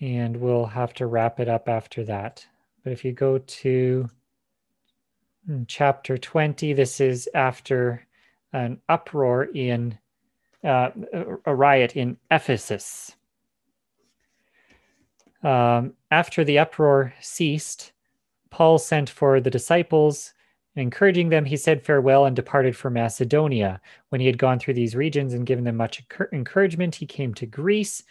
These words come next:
There he spent three months, and when a plot was made for him by the Jews, as he was about to set sail for Syria, he decided to return through Macedonia. So Luke's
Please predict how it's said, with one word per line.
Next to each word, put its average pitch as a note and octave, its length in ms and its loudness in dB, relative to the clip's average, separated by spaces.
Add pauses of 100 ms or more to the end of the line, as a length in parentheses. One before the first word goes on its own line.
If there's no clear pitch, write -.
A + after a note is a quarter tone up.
(300)
There D#3+ 140 2
he D3 140 -2
spent C3 480 -2 (220)
three G3 300 -2
months, B2 480 0 (300)
and C#3 60 -4
when B2+ 80 -2
a A#2 60 0
plot F#3 260 2
was D#3 180 -4
made C#3+ 200 0
for - 120 -8
him B2+ 120 -2
by B2 120 2
the A#2 100 2
Jews, D3+ 520 -2
as C3+ 220 -2
he C#3 100 -4
was B2 120 2
about D3 320 2
to - 100 -12
set B2+ 220 -4
sail B2 240 0
for A#2 160 -6
Syria, D3 480 0
he C3 180 -6
decided B2 420 0
to - 120 -6
return B2 340 -4
through - 180 -10
Macedonia. A2+ 800 -6 (340)
So C3+ 300 2 (460)
Luke's D#3+ 640 0